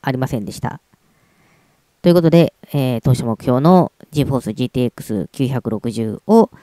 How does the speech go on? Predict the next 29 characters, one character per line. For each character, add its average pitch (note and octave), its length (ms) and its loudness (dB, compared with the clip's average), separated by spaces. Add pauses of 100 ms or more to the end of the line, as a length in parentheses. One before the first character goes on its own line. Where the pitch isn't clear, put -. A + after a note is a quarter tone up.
(180)
ま C3 100 -2
あ、 - 60 -2
エ A#2 60 -4
イ A#2+ 60 -6
チ - 120 -20
ピ G#2 420 -4
ー C#3 60 -4
エ - 20 -4
リ B2 120 -2
ー - 20 -2
ト B2+ 100 -6
デ B2+ 80 0
ス - 100 -6
ク - 260 -8 (180)
六 C3 160 -2
百 A2+ 240 -2
ジ B2 140 -2
ー - 20 -2
ワ A#2 100 -2
ン A#2+ 80 -8
で D#3+ 220 0 (300)
使 - 180 0
う A#2 80 -2
と C3 80 -2
い E3 120 4
う F3 260 2
目 B2+ 140 -8
標 A#2+ 220 -2
は F3+ 220 4